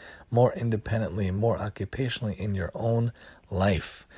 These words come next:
We just wanna give a heads up. We're gonna take a couple of weeks hiatus, hopefully coming back, God willing, at the end, end, end of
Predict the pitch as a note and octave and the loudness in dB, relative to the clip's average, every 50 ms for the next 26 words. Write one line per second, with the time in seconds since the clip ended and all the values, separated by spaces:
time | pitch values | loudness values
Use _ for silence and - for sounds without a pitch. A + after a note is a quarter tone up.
0 | - - - - - - - _ - B2+ B2 A#2+ - - B2 A#2+ A#2+ A#2 A#2+ A2 | -20 -18 -16 -16 -18 -18 -20 _ -6 -2 0 0 0 2 2 2 4 4 4 4
1 | G2+ - A2+ A2 A2 B2+ B2 A#2 A#2 A2 A#2 A2+ A2 G#2+ - A#2+ A#2 - A2+ A2 | 4 2 2 2 6 6 6 6 6 4 4 2 0 0 0 -2 0 0 0 -2
2 | - - A#2+ B2+ - A#2+ A#2 A#2 A#2 A#2 - - - A2+ A2+ A#2 A#2+ B2 B2+ B2 | 2 0 0 2 4 4 4 4 4 2 2 0 0 2 4 4 4 4 4 2
3 | - - - A#2 A2+ A2+ - - A#2 A2+ - - A#2+ A#2 A#2 A2+ A2 A2+ A#2+ A2+ | 0 0 2 2 0 0 2 0 0 0 0 0 0 0 0 0 0 2 2 2
4 | A2 G#2+ - - - G#2+ G#2 G2+ G#2+ A#2 A#2+ A2+ A2 A2 G#2+ G2+ - - - - | 2 0 -2 -2 -2 -2 0 0 0 0 2 2 2 0 0 -2 -2 -4 -4 -2
5 | G#2+ G#2+ G#2+ A2 - - A2 G#2+ F#2 - - G#2+ G2+ G2+ G2 G2 | 0 0 0 0 0 -2 -2 -2 -2 -2 0 0 0 0 -2 -4